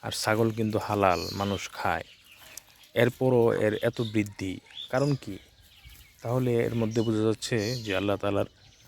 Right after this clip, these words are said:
বরকত রয়েছে। এবং নবী রাসূল আলাইহিমুস সালাতু ওয়াস সালামগণ যেহেতু এই ছাগলকে চড়িয়েছেন, ছাগল পালে-, পেলেছেন,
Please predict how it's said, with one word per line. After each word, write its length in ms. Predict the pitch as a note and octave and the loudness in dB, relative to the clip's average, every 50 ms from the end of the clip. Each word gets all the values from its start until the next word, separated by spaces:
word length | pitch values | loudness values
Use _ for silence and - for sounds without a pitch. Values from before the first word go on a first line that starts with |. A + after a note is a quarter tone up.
| - - - - - - G#2 | -20 -20 -20 -14 -8 0 6
বরকত 400 | A2+ A2 A#2 - - A#2+ A2+ G#2 | 6 6 6 6 2 2 2 2
রয়েছে। 580 | G2+ F#2+ F#2 F2 - - - - A#2+ C#3 F#3+ A3+ - - - - - - - - - - - | -2 0 -2 0 -2 -4 -4 -4 -4 -6 -6 -8 -10 -16 -20 -16 -16 -16 -16 -16 -20 -18 -12
এবং 240 | - - G#2 G#2 G#2 | -8 -6 -4 -4 -4
নবী 260 | G2+ G2+ G2+ G#2+ A2 | -2 -2 0 0 0
রাসূল 340 | G#2 G2+ G2+ - - A#2 A2+ | 0 -2 -4 -6 -6 -4 -2
আলাইহিমুস 580 | G#2+ G#2 G#2+ A2 G#2+ G#2+ G#2+ G#2 G2+ - - | -2 -2 -2 -2 -4 -4 -6 -6 -8 -10 -10
সালাতু 340 | - G#2 G#2 G#2 G#2 - - | -10 -8 -6 -6 -6 -4 -6
ওয়াস 160 | G#2 F#2 - | -8 -8 -6
সালামগণ 500 | - A2 A2 G#2+ G#2+ A2+ G#2 G#2+ G#2+ G#2+ | -6 -4 -4 -2 -2 -2 -2 -2 -2 -2
যেহেতু 460 | G2+ A2 A2 B2 B2+ B2 - A#2 G#2 G#2 G#2+ - _ _ - - - - - - - - - | 0 0 0 0 0 0 -2 -6 -6 -6 -10 -16 _ _ -20 -20 -20 -20 -20 -20 -20 -20 -14
এই 100 | A2 G#2+ | -10 -6
ছাগলকে 640 | - - - G#2+ G#2 G#2 A#2 A#2 A#2 A2+ A#2 A#2 A2 | -6 -2 0 0 0 0 0 0 0 0 0 -2 -2
চড়িয়েছেন, 800 | - - B2 A2+ A2 G#2+ G#2+ G#2+ - - - A#2+ A2 G2+ G2+ | -2 -2 0 2 2 2 2 2 0 -2 -4 -4 -4 -4 -4
ছাগল 380 | - - - A2+ G#2+ G#2+ A2+ A2 - - | -6 -6 -4 -2 -2 0 -2 -2 -4 -2
পালে-, 280 | - A2+ A2+ A#2 - - - - - | -2 0 0 0 -2 -6 -14 -6 -2
পেলেছেন, 560 | B2+ B2 A#2+ A#2 - - - - G#2 G2+ | 0 0 0 0 0 -2 -4 -4 -6 -6